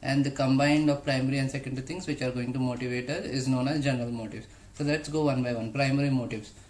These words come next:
So if food, shelter, clothes, if those things are not there, we'll be motivated to survive, have those things. Okay, so this kind of motivation is primary. And then after we crossed our primary motives, we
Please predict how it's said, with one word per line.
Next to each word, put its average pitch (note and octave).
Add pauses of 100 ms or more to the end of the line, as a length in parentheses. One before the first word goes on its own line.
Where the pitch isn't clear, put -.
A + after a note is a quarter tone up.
(120)
So -
if C3+
food, D3+
shelter, C#3
clothes, C#3+
if C#3
those C#3+
things D#3+
are D3+
not C#3+
there, D#3
we'll D3
be C3
motivated C3
to G3 (640)
survive, A#2+ (120)
have B2+
those C3+
things. A2 (160)
Okay, C3+ (200)
so C3+ (260)
this C#3+
kind D3
of C#3
motivation C3+
is F3+
primary. A#2 (360)
And D3+
then D#3+
after C#3+
we D3+ (380)
crossed D3+
our C3+
primary B2+
motives, B2+ (400)
we E3